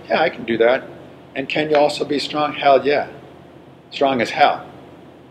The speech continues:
Okay? It, it, it's a complete misconception that you gotta get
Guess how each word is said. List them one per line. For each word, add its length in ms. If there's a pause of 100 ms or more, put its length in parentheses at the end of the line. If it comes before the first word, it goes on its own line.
(180)
Okay? 480
It, 160
it, 220
it's 180
a 260 (100)
complete 360
misconception 680
that 240
you 140
gotta 260
get 300